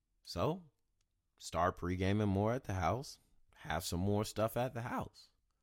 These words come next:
And this might seem like, may seem like shallow money management stuff, but this isn't the podcast about your finances, right? Like, we're all normal people here. We do normal stuff here.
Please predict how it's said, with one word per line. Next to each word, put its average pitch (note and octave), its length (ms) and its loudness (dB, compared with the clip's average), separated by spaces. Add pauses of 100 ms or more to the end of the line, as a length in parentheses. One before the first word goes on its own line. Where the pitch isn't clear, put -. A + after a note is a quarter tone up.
(360)
And C3+ 160 0
this F#3 180 0
might D#3+ 260 0
seem D3 260 -2
like, G2 260 2
may A#2+ 160 2
seem A#2 240 -4
like G2 180 0
shallow A2+ 460 2
money F2+ 300 0
management E2 480 -6
stuff, E2 340 -6
but D#2 140 -8
this G#2 200 -4
isn't G2+ 360 -6 (100)
the D#2 100 -6
podcast E2+ 640 -2
about D2 380 -8 (460)
your E2+ 180 -2
finances, D2 800 -8
right? D2+ 300 -6 (160)
Like, D#2 360 -4
we're G#2+ 220 0
all A2 140 2
normal F2 320 -2
people D#2 300 -8
here. D#2 200 -4
We F#2 140 -2
do G2 180 -2
normal D#2 340 -4
stuff C#2+ 300 -12
here. D#2 320 -8